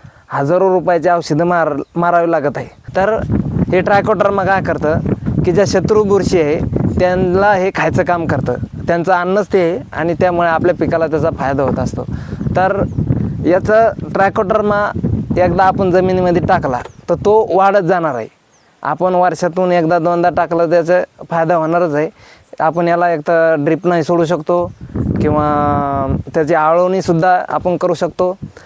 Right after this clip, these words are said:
तर काय होतं की ज्यावेळेस आपल्या आता रासायनिक खतामुळे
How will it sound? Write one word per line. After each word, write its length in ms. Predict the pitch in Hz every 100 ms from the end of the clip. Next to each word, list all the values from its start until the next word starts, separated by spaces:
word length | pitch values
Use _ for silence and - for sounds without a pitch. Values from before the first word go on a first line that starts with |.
| - - _
तर 220 | 190 196 - _ _ _ -
काय 180 | - 208
होतं 340 | 202 165 175 185 -
की 120 | 196
ज्यावेळेस 380 | 196 196 208 190
आपल्या 460 | 185 202 208 208 - - 147
आता 320 | 170 196 190
रासायनिक 480 | 196 185 190 190 175
खतामुळे 480 | 156 170 190 170